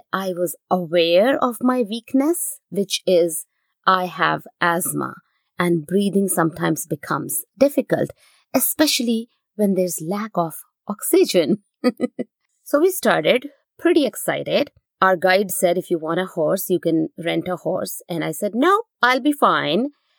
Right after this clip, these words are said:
And one third of the way, I just could not breathe. I f-, started feeling dizzy. I literally was just one step, one step. But at a point, I felt like I'm gonna pass out.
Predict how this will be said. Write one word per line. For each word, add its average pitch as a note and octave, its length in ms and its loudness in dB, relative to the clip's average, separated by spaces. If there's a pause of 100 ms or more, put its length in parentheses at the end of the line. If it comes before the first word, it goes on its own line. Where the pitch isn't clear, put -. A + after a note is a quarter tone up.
(220)
And G#3 680 2
one C4+ 400 0
third G3+ 240 2
of F#3+ 160 0
the E3 100 2
way, D#3+ 460 2 (220)
I F3 360 0
just D#3+ 460 -2
could F3+ 240 0
not D#3 540 -2 (160)
breathe. G3 540 2 (600)
I E3+ 300 0
f-, E3+ 80 -8
started E3 560 0
feeling F#3 420 2
dizzy. E3 460 0 (440)
I E3+ 240 2
literally G#3 760 0
was F3 360 0
just - 520 -2
one F3 340 0
step, - 400 -2 (140)
one D#3+ 320 -2
step. C#3+ 420 -4 (140)
But F#3 240 0
at F#3+ 160 4
a F#3+ 80 2
point, F3 340 2
I E3 80 2
felt E3+ 320 0
like D#3+ 140 0
I'm D3+ 160 0
gonna D3 180 0
pass C#3+ 420 -2
out. - 320 0